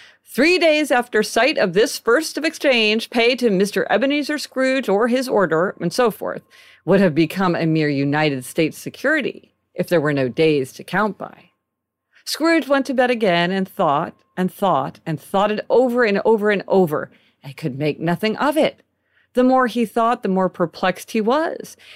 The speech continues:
and the more he endeavored not to think, the more he thought. Marley's ghost bothered him exceedingly.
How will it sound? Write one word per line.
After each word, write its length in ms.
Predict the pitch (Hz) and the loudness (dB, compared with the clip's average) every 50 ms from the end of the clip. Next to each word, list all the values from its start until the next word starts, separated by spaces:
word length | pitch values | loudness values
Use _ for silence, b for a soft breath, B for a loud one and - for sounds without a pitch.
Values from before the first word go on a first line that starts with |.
| B B | B B
and 140 | - 240 247 | 0 2 4
the 60 | 262 | 4
more 220 | 262 262 262 254 240 | 4 4 4 2 2
he 220 | 202 247 254 220 | 0 0 0 0
endeavored 460 | 214 202 180 214 214 196 208 196 180 175 | 0 2 2 2 2 2 0 0 0 0
not 240 | 185 220 302 311 | 2 2 0 0
to 100 | - 262 | -2 -4
think, 420 | 196 - - 139 139 147 156 - _ _ _ _ _ _ _ _ - | -4 -2 -2 -2 -2 -4 -6 -12 _ _ _ _ _ _ _ _ -8
the 60 | 143 | -6
more 260 | 147 147 143 151 139 127 | -4 -4 -2 -4 -4 -4
he 160 | 110 131 131 | -6 -10 -10
thought. 560 | - - 175 208 208 - - - - - _ _ _ _ _ _ _ _ _ _ _ _ _ _ _ _ _ _ _ _ _ | -4 -2 0 0 0 -2 -6 -12 -20 -20 _ _ _ _ _ _ _ _ _ _ _ _ _ _ _ _ _ _ _ _ _
Marley's 540 | 151 151 165 190 214 208 208 208 196 - - | -6 -2 0 2 2 4 4 2 2 0 -2
ghost 520 | - 175 175 180 190 185 - - - - _ _ - | 0 2 4 4 4 4 2 -2 -10 -14 _ _ -6
bothered 460 | 165 160 170 185 185 196 196 185 147 | -2 0 0 2 2 2 2 0 0
him 220 | 147 170 170 185 | 0 -2 0 0
exceedingly. 880 | - 190 190 - - - - 247 285 262 302 269 226 180 151 - - _ | 0 -2 -2 -4 -8 -4 0 2 2 4 4 4 4 2 2 0 -4 _